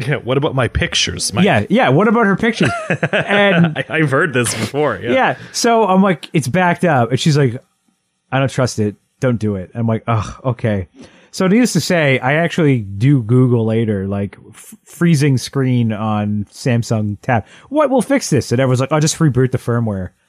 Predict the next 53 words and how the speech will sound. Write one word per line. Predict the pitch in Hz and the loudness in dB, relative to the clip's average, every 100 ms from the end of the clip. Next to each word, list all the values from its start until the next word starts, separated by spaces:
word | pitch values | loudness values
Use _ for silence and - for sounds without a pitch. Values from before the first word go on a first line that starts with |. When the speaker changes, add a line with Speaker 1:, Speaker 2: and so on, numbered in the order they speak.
| - | -4
Speaker 2:
Like, | 143 | -2
just, | 165 123 - _ _ - | 0 -2 -8 _ _ -4
it's | 143 | -2
exactly | 143 143 175 165 | 2 2 2 2
what | 160 | 2
will | 143 | 2
fix | - 123 117 | 0 -2 -2
it. | 113 | -4
And | 127 | -2
I'm | 180 | 0
like, | 170 | 2
Speaker 1:
Yeah. | 127 101 - - - | 2 -2 -4 -14 -4
Speaker 2:
"Of | 151 | -2
course." | - 170 123 - - - | 2 2 0 -4 -18 -6
So | 190 180 170 - _ _ | 0 2 2 0 _ _
Mom | 160 196 | 0 2
wouldn't | 190 180 | 4 2
let | 180 | 2
me | 160 | 2
do | 131 175 | 2 2
this. | 160 - _ | 2 -2 _
So | - 175 160 160 135 113 | -2 2 2 0 -4 -6
her | 120 156 | -2 0
solution | 156 160 180 151 131 | 0 2 2 2 2
was | 123 104 | 2 2
that | 117 117 - _ _ _ | 0 -2 -4 _ _ _
her | - 151 | -4 -2
tablet | 175 160 143 | 0 0 0
is | 131 | 0
broken | 95 156 160 143 120 113 - | 0 0 2 2 0 -2 -2
and | 117 | -2
I | 120 | 0
should | - 117 113 | -2 -4 -2
help | 127 117 | -2 0
her | 123 | -2
buy | 101 113 | -2 -2
a | 107 | -2
new | 104 113 | -2 -2
one. | 110 95 104 | -4 -6 -6
So | - 147 | -2 0
she | - | 0
bought | 175 202 175 | 2 0 0
a | |
new | 147 170 | 0 0
one. | 131 117 147 _ _ _ _ - | 0 -2 -6 _ _ _ _ -8
Speaker 1:
Nice. | 143 214 | -4 -2
Speaker 2:
And | 147 147 143 131 127 | 0 2 2 0 0
it's | 143 - - | -2 -2 -4
being | 135 180 | 2 2
sent | - 160 156 | 2 0 0
to | 139 | 0
my | 143 254 220 | 2 2 2
house, | 117 113 143 - | 2 2 -2 -10